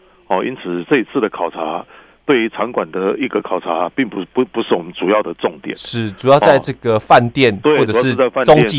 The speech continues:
Speaker 2: 站交通的部分。
Speaker 1: 对，就像跟冬奥一样，当时去考察饭店的时候，事实上也没有什么，呃，说有什么样的限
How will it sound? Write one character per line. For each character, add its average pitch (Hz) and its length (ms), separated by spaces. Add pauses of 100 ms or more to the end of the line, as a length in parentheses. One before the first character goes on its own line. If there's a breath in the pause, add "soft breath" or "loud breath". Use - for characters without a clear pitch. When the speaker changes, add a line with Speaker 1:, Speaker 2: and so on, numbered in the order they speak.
Speaker 2:
站 139 160
交 123 180
通 127 120
的 113 80
部 110 120
分。 104 200
Speaker 1:
对， 151 260
就 175 140
像 208 100
跟 196 200
冬 185 220
奥 165 140
一 110 60
样， 139 160
当 147 160
时 107 160
去 127 100
考 104 220
察 92 160
饭 127 180
店 110 140
的 104 40
时 98 80
候， 120 60
事 - 140
实 127 60
上 127 200
也 90 80
没 98 100
有 113 120
什 - 100
么， 80 100
呃， 82 400
说 113 160
有 85 180
什 - 120
么 92 60
样 101 120
的 107 60
限 110 240